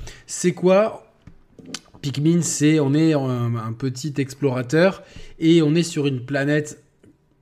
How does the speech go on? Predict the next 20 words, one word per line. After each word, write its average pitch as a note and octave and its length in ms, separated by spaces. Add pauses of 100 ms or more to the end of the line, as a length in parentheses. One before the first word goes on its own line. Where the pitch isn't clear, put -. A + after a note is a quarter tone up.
(320)
où C3+ 260
un A#2+ 80
petit A#2+ 160
peu E3 100
en D3+ 80
mode D3 160
chérie, D3 380
j'ai C#3+ 100
rétréci C#3 420
les B2+ 120
gosses. E3 340 (420)
Et C#3+ 60
le D3+ 100
but D#3+ 180
du D3+ 140
jeu, F3 280
c'est D#3+ 420
en F3+ 140
général C3 500
de D3 280